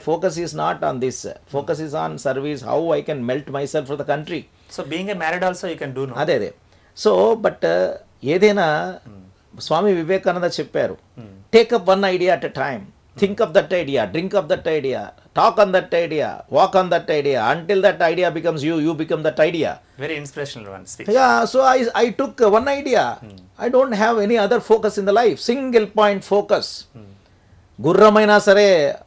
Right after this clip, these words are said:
Speaker 1: అద్భుతంగా పరిగెత్తాలంటే ఏం చేస్తారు?
Speaker 2: Hmm.
Speaker 1: మీరందరూ చూసింటారు, దాని కళ్ళకు రెండు గంతలు కడతారు. ఎందుకు?
Speaker 2: లక్ష్యం కనిపించాలని.
Speaker 1: ఆ, లక్ష్యం కనిపించ-, హా, ఫోకస్ ఒకటే
Speaker 2: Yes,
Speaker 1: ఉండాలని.
Speaker 2: yes.
Speaker 1: సింగిల్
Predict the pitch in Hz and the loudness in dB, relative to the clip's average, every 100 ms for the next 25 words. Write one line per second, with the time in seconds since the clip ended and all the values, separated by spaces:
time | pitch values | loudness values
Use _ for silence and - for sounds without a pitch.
0 | 131 131 185 202 190 180 175 190 185 180 | -6 -2 0 0 0 0 2 2 2 0
1 | 185 175 196 208 190 - 202 208 202 190 | 0 -2 0 0 0 4 4 4 0 -6
2 | 104 98 _ _ - 127 165 214 208 180 | -16 -20 _ _ -10 -4 -2 0 0 0
3 | 202 175 165 160 170 175 170 185 196 196 | 2 4 4 2 2 0 2 4 4 4
4 | 175 151 151 196 143 120 127 160 190 208 | 0 0 2 2 2 0 -2 0 2 6
5 | 208 196 - 175 139 113 104 - 95 92 | 4 4 -4 -10 -10 -12 -18 -16 -16 -12
6 | - 196 202 - 175 170 220 185 143 139 | -4 -4 -4 0 0 2 0 0 -2 -6
7 | 123 127 208 233 156 - 165 180 220 - | -8 -4 -2 -2 -4 0 2 4 2 0
8 | 165 156 160 170 151 139 135 113 101 - | -2 -2 0 0 0 0 0 0 -4 -12
9 | - 196 254 | 2 4 4